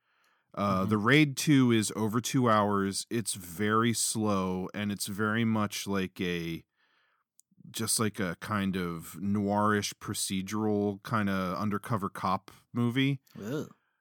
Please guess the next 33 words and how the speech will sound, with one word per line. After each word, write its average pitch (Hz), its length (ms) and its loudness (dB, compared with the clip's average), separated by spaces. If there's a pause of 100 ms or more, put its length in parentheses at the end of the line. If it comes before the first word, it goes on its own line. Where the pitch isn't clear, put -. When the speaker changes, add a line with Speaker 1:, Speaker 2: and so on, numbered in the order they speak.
(160)
Speaker 1:
And 127 260 4
then 120 540 6
at 127 240 0
the 131 200 2
end, 117 600 2 (120)
there 117 300 2
is 110 180 0
fucking 110 680 -2
insane 107 800 0
action. 90 600 -6 (340)
Like, 110 160 -2
the 123 120 0
last 135 420 2
h-, 131 120 -10
half 117 360 0
hour 107 400 4
or 101 80 2
more 101 260 0
of 92 120 -4
that 98 200 -2
movie 101 460 -4 (480)
is 101 540 -2 (1120)
Speaker 2:
Mm-hmm. 143 100 -12
Speaker 1:
just 127 300 4
what 131 220 4
you 104 140 0
wanted 95 560 0
the 107 80 0
whole 101 180 0
time. 107 460 0
But 104 160 -2
yeah, 87 280 -2
it, 95 160 -8